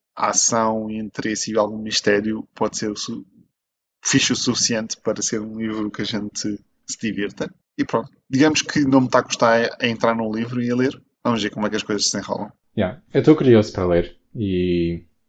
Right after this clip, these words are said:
Speaker 2: lá está, desfrutar dessa experiência, ver, eh, se eu acho mesmo ou não. Mas para isso, pronto, os nossos ouvintes vão ter de ouvir no dia quinze. E pronto, se quiserem continuar a receber os episódios, basta procurarem por Em Busca da Fanta-,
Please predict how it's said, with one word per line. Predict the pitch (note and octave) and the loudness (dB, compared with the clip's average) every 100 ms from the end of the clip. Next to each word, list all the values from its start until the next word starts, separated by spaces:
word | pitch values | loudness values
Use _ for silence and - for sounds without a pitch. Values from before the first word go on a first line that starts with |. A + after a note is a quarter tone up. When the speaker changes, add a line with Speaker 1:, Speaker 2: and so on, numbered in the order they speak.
| - | -4
Speaker 2:
lá | F#2 | -4
está, | - F2+ | 0 -2
desfrutar | - - - A2+ A2 G#2+ G#2+ - - | -2 -6 -4 0 4 4 2 -6 -4
dessa | G#2+ - A2+ | -2 -2 -4
experiência, | - - A2 A2 A2 A2 | -4 2 4 4 2 0
ver, | G2+ G2+ G2+ | 2 2 2
eh, | G2+ F#2+ | 2 0
se | - G#2 | -2 -2
eu | G2 | 0
acho | G2 - G#2 | 0 -2 -4
mesmo | F#2+ F#2 G2 | -4 -4 -2
ou | F#2 | -2
não. | F2+ F#2+ - _ _ _ _ _ _ _ - | -2 -4 -8 _ _ _ _ _ _ _ -4
Mas | G2+ G2 G2 F#2+ - | -2 0 -2 -4 -10
para | - A2 | -2 2
isso, | G#2 G#2+ - A2 G#2+ G#2+ | 4 2 -2 -4 -2 -4
pronto, | G#2+ A2 | -4 -2
os | G#2+ | -2
nossos | G2 - F#2+ | -4 -4 -4
ouvintes | G2+ F#2+ - | -4 -4 -2
vão | G2+ | -2
ter | G#2+ G2 | 0 0
de | G2+ F#2+ F#2+ A2 _ _ - | 0 -2 -2 -6 _ _ -4
ouvir | A#2 A#2 A2 | 0 2 2
no | A2+ | 2
dia | G#2+ G2+ | 2 -2
quinze. | - A2 B2+ - - _ _ | 0 -2 -2 -12 -20 _ _
E | - B2 B2 | 0 2 2
pronto, | C3 D#3 - | 0 -2 -6
se | - | -2
quiserem | A2+ A2+ G#2+ | 2 4 4
continuar | - G#2+ A2 G#2 | 2 -2 2 2
a | F2+ | 0
receber | - F2+ | -2 -4
os | F2 - | -4 -4
episódios, | - F#2+ G2+ A2+ C#3+ | -4 -2 -2 -2 -4
basta | E2+ D#2+ - F2+ F2 _ _ | -8 -8 -6 -6 -8 _ _
procurarem | G#2+ G2+ G#2+ G2+ G2 | -2 0 2 2 2
por | F#2+ G2+ | 0 0
Em | G2+ G2+ | 0 2
Busca | D3+ D3+ - | 2 2 -2
da | F#2+ | -4
Fanta-, | G#2 F#2 G2+ F#2 | -4 -2 0 -2